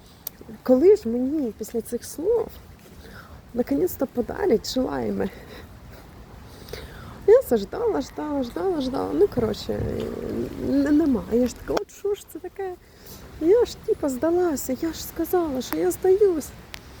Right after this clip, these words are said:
А потім розумію, що бляха-муха, це ж я хотіла Бога намахати. А, я думала, що ага, ну, типу, я щас зроблю так, по алгоритму,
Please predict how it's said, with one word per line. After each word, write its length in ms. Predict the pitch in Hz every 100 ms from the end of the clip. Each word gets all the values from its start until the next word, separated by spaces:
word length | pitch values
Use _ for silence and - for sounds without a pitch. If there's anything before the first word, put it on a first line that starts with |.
| - - - - - - - -
А 60 |
потім 260 | - - 494 -
розумію, 520 | 480 480 427 403 392 - - - -
що 80 | 226
бляха-муха, 720 | 220 339 - 302 254 220 - 196 - - - - - - - -
це 140 | - 269
ж 100 | 262
я 240 | 359 480
хотіла 380 | 415 403 427 415 427
Бога 260 | 466 311
намахати. 640 | 190 185 185 - 208 208 - - - - - - - - - - - -
А, 240 | 233 226 220 -
я 200 | 240 262
думала, 380 | 269 294 294 294
що 160 | - -
ага, 300 | 339 269 247 247 - - - -
ну, 60 |
типу, 260 | 330 277 156
я 120 | 349
щас 240 | - 277 -
зроблю 280 | 269 240 247
так, 180 | - 605 -
по 80 | -
алгоритму, 680 | 269 233 262 320 523 - 339